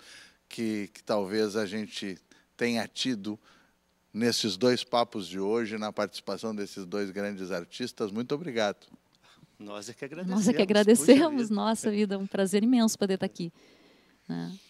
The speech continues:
Speaker 1: E a gente vai ficar por aqui, tá vendo? Exatamente como o desenho aquele. A gente fica por aqui, ó, efêmero, terminou? Não. <laughs> Pode até ser, mas nós nos estamos vendo.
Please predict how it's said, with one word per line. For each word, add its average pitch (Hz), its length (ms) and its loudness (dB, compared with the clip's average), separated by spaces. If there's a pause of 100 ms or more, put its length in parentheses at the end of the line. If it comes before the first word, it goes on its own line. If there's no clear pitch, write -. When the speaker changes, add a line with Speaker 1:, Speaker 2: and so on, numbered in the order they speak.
(100)
Speaker 1:
E 269 60 0
a 233 80 6
gente 180 240 0
vai 214 100 8
ficar 196 240 6
por 196 180 0
aqui, 147 340 2
tá 117 200 4
vendo? 135 440 2
Exatamente 147 800 0
como 160 180 -8
o 156 60 -6
desenho 135 500 -2
aquele. 98 420 -4 (420)
A 90 60 -14
gente 131 200 -6
fica 147 260 -6
por 117 160 -6
aqui, 107 300 -8
ó, 131 400 -2
efêmero, 113 640 -6
terminou? 110 540 -6
Não. 123 360 -2 (480)
<laughs> - 460 -20
Pode 92 220 -8
até 165 240 -4
ser, 156 260 -4
mas 95 220 -10
nós 110 300 -6
nos 139 180 -14
estamos 131 600 -10
vendo. 85 760 -8